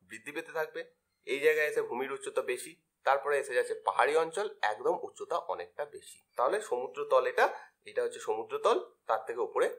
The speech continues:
এটা হচ্ছে পাহাড়ি অঞ্চল। সমুদ্র তল থেকে আমরা যতটাই ওপরে উঠব উষ্ণতা ততটা হ্রাস পেতে থাকবে। সমুদ্র তল থেকে যতটা আমরা ওপরের দিকে উঠব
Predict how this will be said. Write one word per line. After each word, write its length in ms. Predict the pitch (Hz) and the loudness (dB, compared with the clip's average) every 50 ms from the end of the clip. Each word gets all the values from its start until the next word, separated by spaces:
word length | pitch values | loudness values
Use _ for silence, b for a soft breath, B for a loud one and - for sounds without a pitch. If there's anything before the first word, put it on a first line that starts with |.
| - _ _ | -10 _ _
এটা 180 | - - 95 92 | -8 -6 -6 -6
হচ্ছে 200 | 92 - - 208 | -4 -4 -6 -6
পাহাড়ি 560 | 220 - _ - 190 175 151 147 143 - - | -6 -6 _ 4 6 6 6 6 2 0 -4
অঞ্চল। 320 | - - - - - - _ _ _ _ _ _ _ _ _ _ _ _ _ _ _ _ _ _ _ _ _ - | -12 -14 -16 -20 -20 -20 _ _ _ _ _ _ _ _ _ _ _ _ _ _ _ _ _ _ _ _ _ -14
সমুদ্র 600 | - - - - 240 269 294 311 320 - 240 254 285 285 285 - - _ _ _ - | -12 -4 2 4 6 6 6 4 -2 -4 -4 -2 -2 -2 -2 -4 -14 _ _ _ 4
তল 320 | 220 214 233 240 240 - | 6 6 6 4 2 -2
থেকে 280 | - 160 120 - 104 87 - _ _ _ _ _ _ _ _ _ - | -6 -6 -6 -8 -10 -18 -20 _ _ _ _ _ _ _ _ _ -2
আমরা 480 | - 135 196 247 226 214 190 156 - - | 0 0 2 4 6 6 6 4 4 2
যতটাই 480 | 139 135 139 - 240 240 240 262 262 262 - - - - | 2 2 4 4 4 6 8 8 8 6 4 -4 -4 0
ওপরে 400 | - 185 214 - - 247 254 247 | 2 2 2 4 6 8 8 8
উঠব 420 | 214 160 135 - - - - - - _ _ _ _ _ _ _ _ _ _ | 8 6 4 -2 -6 -12 -20 -20 -20 _ _ _ _ _ _ _ _ _ _
উষ্ণতা 800 | - 180 247 233 - - 240 214 - - 120 147 - - - _ _ _ _ - | -2 -2 0 0 4 8 8 8 8 8 4 2 0 -4 -14 _ _ _ _ 2
ততটা 520 | 208 202 247 - - 240 - - - 127 143 - - - - _ | 4 4 4 6 6 6 6 8 6 6 6 4 -2 -10 -20 _
হ্রাস 440 | - 104 107 131 160 196 202 - - - | -14 -2 4 8 8 8 8 6 0 -2
পেতে 220 | 110 92 - 85 | -4 -4 -4 -6
থাকবে। 360 | - 87 80 - _ _ _ _ _ _ _ _ _ _ _ | -14 -16 -16 -16 _ _ _ _ _ _ _ _ _ _ _
সমুদ্র 580 | - - 117 123 160 190 196 202 - 208 196 - 131 | -8 -2 -2 2 2 2 2 2 4 2 4 4 6
তল 200 | 113 110 - - | 6 6 6 4
থেকে 240 | 123 123 - 190 | -2 -2 -2 -2
যতটা 680 | 180 - - 113 113 123 - - 190 190 190 202 196 190 | -4 -2 2 4 4 4 6 4 2 4 6 6 6 8
আমরা 340 | - - 123 123 120 123 | 8 6 4 4 4 2
ওপরের 600 | 123 - - - 107 110 - - 156 165 160 165 - | 2 2 0 -4 -12 -10 -6 -4 -2 -2 -2 -4 -8
দিকে 220 | - 113 - 110 | -16 -10 -6 -6
উঠব 420 | 98 - - - 101 95 _ - | -6 -6 -8 -14 -20 -20 _ 0